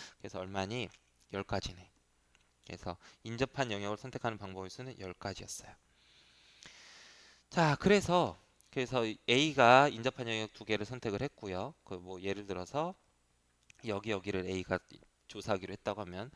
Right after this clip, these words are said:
자, 나머지 B, C, D가 나머지 네 개 영역을 치-, 선-,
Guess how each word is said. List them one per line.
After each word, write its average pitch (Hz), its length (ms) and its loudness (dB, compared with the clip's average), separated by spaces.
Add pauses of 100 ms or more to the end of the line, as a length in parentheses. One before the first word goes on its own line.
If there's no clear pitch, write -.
(240)
자, 127 140 2
나머지 185 540 4
B, 226 160 -8
C, 226 180 -2
D가 170 560 6 (460)
나머지 127 480 -2
네 104 140 6
개 127 80 2
영역을 117 200 0
치-, - 220 -8
선-, 135 240 -14